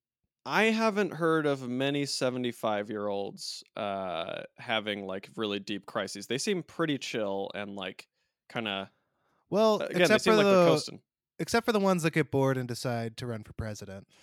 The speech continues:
Speaker 2: at about
Speaker 1: Yeah,
Speaker 2: the age of
Speaker 1: uh, mm,
Speaker 2: seventy-five.
Speaker 1: wow, yeah. Ooh.
Speaker 2: I think
Speaker 1: I
Speaker 2: that
Speaker 1: guess
Speaker 2: might have
Speaker 1: maybe
Speaker 2: been a
Speaker 1: that's the thing. We
Speaker 2: three-quarter
Speaker 1: should,
Speaker 2: life
Speaker 1: we should, uh,
Speaker 2: crisis.
Speaker 1: scientists, scientists in the audience, uh,
Speaker 2: Mm-hmm.
Speaker 1: you should look into that.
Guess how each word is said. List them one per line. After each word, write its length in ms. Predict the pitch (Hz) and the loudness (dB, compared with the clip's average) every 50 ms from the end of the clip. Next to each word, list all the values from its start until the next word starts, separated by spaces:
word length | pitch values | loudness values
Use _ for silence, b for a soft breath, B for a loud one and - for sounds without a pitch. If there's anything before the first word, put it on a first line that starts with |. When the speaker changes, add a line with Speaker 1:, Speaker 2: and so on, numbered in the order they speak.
| b b b b | b b b b
Speaker 2:
at 140 | 131 120 - | -6 -2 2
about 60 | 160 | 4
Speaker 1:
Yeah, 60 | 156 | 4
Speaker 2:
the 40 | 160 | 4
age 40 | - | 4
of 60 | 160 160 151 151 143 | 4 4 6 6 6
Speaker 1:
uh, 20 | 131 | 4
mm, 20 | |
Speaker 2:
seventy-five. 580 | - 123 117 147 156 123 95 - 113 107 104 107 | 0 -4 -6 -4 -4 -6 -6 -8 -10 -10 -8 -4
Speaker 1:
wow, 340 | 120 127 170 165 135 98 - 117 | 0 2 2 2 2 0 -4 -6
yeah. 280 | 120 139 139 127 - - _ - | -4 -2 -2 -2 -4 -8 _ -10
Ooh. 220 | 135 135 123 107 - _ _ _ _ _ _ _ _ _ _ _ _ _ _ _ _ _ | -8 -8 -8 -10 -12 _ _ _ _ _ _ _ _ _ _ _ _ _ _ _ _ _
Speaker 2:
I 60 | 147 143 | -2 0
think 140 | 180 185 | 2 4
Speaker 1:
I 20 | - | 4
Speaker 2:
that 60 | - | 4
Speaker 1:
guess 60 | 359 | 6
Speaker 2:
might 20 | 311 | 6
have 60 | 302 | 6
Speaker 1:
maybe 100 | 285 294 | 6 6
Speaker 2:
been 60 | 285 | 8
a 20 | 277 | 6
Speaker 1:
that's 120 | 285 277 - | 6 6 6
the 120 | 143 - | 2 4
thing. 180 | 320 370 320 311 | 4 4 4 4
We 80 | 190 | 4
Speaker 2:
three-quarter 180 | - 240 - - | 2 2 0 0
Speaker 1:
should, 0 | - | -2
Speaker 2:
life 40 | - | -2
Speaker 1:
we 80 | 180 202 | -2 -2
should, 240 | - - 226 180 - | 0 0 0 2 4
uh, 20 | - 175 175 175 175 170 | 4 6 8 8 8 6
Speaker 2:
crisis. 120 | - - | 4 2
Speaker 1:
scientists, 720 | - - 196 247 247 185 - 120 107 - - - - - | 4 6 6 6 6 4 2 -2 -2 -2 -6 -10 -10 -6
scientists 400 | - - 170 185 175 160 135 - | -4 -2 -2 -2 -2 -2 -4 -4
in 60 | 123 117 | -4 -2
the 100 | 113 110 | -2 0
audience, 460 | 107 107 110 110 107 - - - b b b b b b | 0 0 -2 -2 -4 -6 -10 -12 b b b b b b
uh, 340 | - 131 135 135 135 135 135 | 0 2 4 6 6 4 4
Speaker 2:
Mm-hmm. 140 | 143 147 185 | 0 -2 -4
Speaker 1:
you 60 | 214 | -4
should 180 | - - 170 - _ _ _ _ | -6 -8 -10 -12 _ _ _ _
look 160 | 180 190 - | -4 0 0
into 140 | 220 202 156 | 0 0 2
that. 200 | 113 90 - - | 0 -2 -2 -4